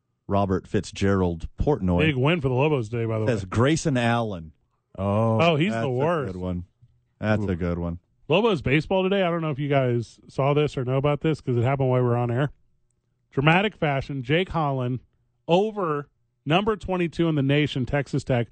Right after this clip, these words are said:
Speaker 2: Bottom of the ninth. Walk-off?
Speaker 3: Wow.
Speaker 2: Eleven ten?
Speaker 1: Lobos baseball's for real, boys.
Speaker 2: Let's
Speaker 1: Watch out.
Speaker 2: go.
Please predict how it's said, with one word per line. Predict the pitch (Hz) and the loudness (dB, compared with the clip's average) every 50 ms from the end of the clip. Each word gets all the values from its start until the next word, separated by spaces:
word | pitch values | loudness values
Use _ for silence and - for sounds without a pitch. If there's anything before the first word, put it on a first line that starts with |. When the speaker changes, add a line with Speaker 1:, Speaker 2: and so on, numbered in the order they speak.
| - - _ - _ | -12 -20 _ -2 _
Speaker 2:
Bottom | - 175 202 233 233 | 2 4 4 2 0
of | 220 214 | 0 0
the | 202 | 0
ninth. | 180 160 147 143 139 135 123 - - _ _ _ _ _ _ _ _ _ _ _ _ _ | 0 2 0 0 -2 -2 -6 -8 -18 _ _ _ _ _ _ _ _ _ _ _ _ _
Walk-off? | - 135 139 165 202 277 440 - - 622 679 719 719 719 659 - - _ _ | -2 0 2 2 2 0 -2 0 0 0 0 0 -2 -4 -6 -6 -10 _ _
Speaker 3:
Wow. | - 98 98 101 95 98 101 101 98 98 101 101 101 101 101 - - - - _ _ | -20 -18 -14 -14 -12 -10 -10 -10 -8 -6 -6 -6 -6 -6 -6 -8 -12 -20 -20 _ _
Speaker 2:
Eleven | 156 160 165 190 240 285 294 311 285 214 160 | 0 2 2 4 2 2 0 -2 -4 -6 -6
ten? | - - 240 330 349 415 508 605 640 659 - _ _ _ _ _ _ _ _ _ _ _ _ _ _ | -4 -2 0 0 2 2 0 0 -2 -4 -8 _ _ _ _ _ _ _ _ _ _ _ _ _ _
Speaker 1:
Lobos | 90 123 147 151 156 127 104 | -10 -8 -2 -2 -2 -2 0
baseball's | - 123 139 127 - 120 107 98 - | 0 0 0 0 0 0 -2 -2 -2
for | - 104 | -4 -2
real, | 87 98 110 110 101 90 | 0 2 2 2 2 2
boys. | 85 92 90 92 92 87 - - - - - - 202 - - | 2 2 2 2 2 0 -4 -8 -14 -16 -10 -10 -4 0 0
Speaker 2:
Let's | 392 320 - - - - | 0 0 0 -8 -6 -2
Speaker 1:
Watch | 208 220 | 2 4
out. | 233 277 - | 4 2 4
Speaker 2:
go. | - - 254 214 175 143 110 95 | 2 0 2 2 0 -2 -4 -8